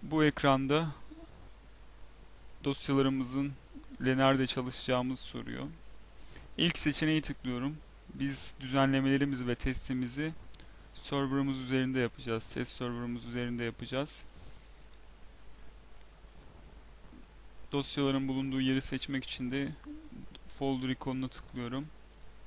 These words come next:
Ve C'deki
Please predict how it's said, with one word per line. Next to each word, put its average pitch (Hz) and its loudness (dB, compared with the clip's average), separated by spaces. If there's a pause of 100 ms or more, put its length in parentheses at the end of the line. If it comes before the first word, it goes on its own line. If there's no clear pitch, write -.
(840)
Ve 131 4 (1400)
C'deki 139 4